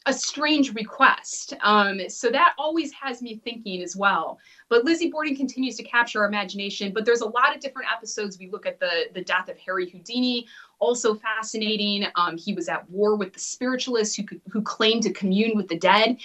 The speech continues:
and Houdini thought they were frauds, and he was always after them.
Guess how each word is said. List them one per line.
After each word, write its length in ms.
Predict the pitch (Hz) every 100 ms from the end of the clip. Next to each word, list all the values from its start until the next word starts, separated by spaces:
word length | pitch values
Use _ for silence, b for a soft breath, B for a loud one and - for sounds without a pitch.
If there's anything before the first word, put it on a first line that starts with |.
| B B -
and 100 | 202
Houdini 600 | 220 196 233 254 220 -
thought 160 | 202 190
they 100 | 185
were 120 | 170
frauds, 680 | - - 220 262 294 262 -
and 100 | 202
he 100 | 190
was 120 | 185 180
always 400 | 214 247 220 -
after 340 | 202 247 - 202
them. 300 | 165 147